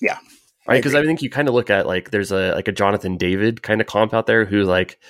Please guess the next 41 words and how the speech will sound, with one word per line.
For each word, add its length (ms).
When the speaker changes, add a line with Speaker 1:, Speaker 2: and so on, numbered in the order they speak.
Speaker 2:
he 200
hasn't 400
quite 400
done 340
any 180
sales, 380
and 100
I 60
think 140
he's 220
had, 300
like, 140
a 80
similar 480
profile, 720
a 80
similar 400
kind 240
of, 180
like, 280
feel 400
to 180
him, 300
and, 100
like, 140
he 260
hasn't 420
found, 360
like, 180
any, 320
like, 160
sort 220
of, 40
like, 160
big 240
move 340
coming 240
out 140
of 100
League 180
One, 420